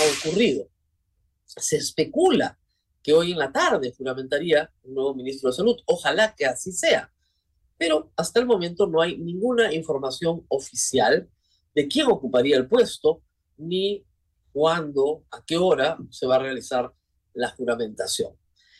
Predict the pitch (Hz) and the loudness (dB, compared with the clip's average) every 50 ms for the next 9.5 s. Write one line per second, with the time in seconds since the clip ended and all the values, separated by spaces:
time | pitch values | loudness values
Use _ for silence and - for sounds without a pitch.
0 | - - _ _ _ - 349 359 - - - 320 294 - - - 247 190 160 135 | -20 -20 _ _ _ -2 -2 -2 -2 -2 -2 -2 -2 0 2 4 4 4 4 2
1 | 135 113 101 90 - - _ _ _ _ _ - _ _ _ _ - 202 262 294 | 0 -2 -10 -12 -16 -20 _ _ _ _ _ -20 _ _ _ _ -2 0 0 0
2 | 285 285 285 285 285 - - 180 165 170 196 208 220 220 - - _ _ _ 175 | 0 0 -4 -4 -4 -6 -6 -6 -4 2 2 4 4 4 2 -2 _ _ _ 0
3 | 170 165 165 165 190 196 190 - 214 202 175 151 135 147 156 156 - - _ - | 0 0 2 2 2 2 2 0 -2 -2 0 0 2 2 0 0 -2 -8 _ -2
4 | 131 120 117 - - - 143 123 113 - _ _ _ _ _ _ _ _ - - | -2 -2 -4 -4 -4 -2 -2 -2 -2 -4 _ _ _ _ _ _ _ _ -20 -20
5 | - - _ _ _ - 208 208 202 - 214 - - _ _ - 202 233 220 247 | -20 -20 _ _ _ 0 0 0 2 2 -2 -2 -2 _ _ 0 2 2 4 4
6 | 254 233 - 233 240 262 294 311 311 - - 185 185 226 294 285 - - 294 269 | 0 2 4 4 4 4 2 -4 -6 -4 -4 -4 -2 -2 -2 -4 -4 -6 -4 -2
7 | 233 190 180 180 185 190 - 214 - 151 175 185 - - _ - 180 175 196 214 | -2 -2 -2 -2 -4 -2 -2 -2 -2 0 0 0 -2 -2 _ -6 -2 0 0 0
8 | 220 - 160 147 143 151 147 147 156 160 156 156 - _ _ - 139 135 135 135 | 0 -2 -4 -2 0 0 0 0 2 0 0 0 0 _ _ -2 -2 0 2 2
9 | 151 139 131 127 120 113 107 101 - | 2 0 0 -2 -8 -12 -14 -14 -16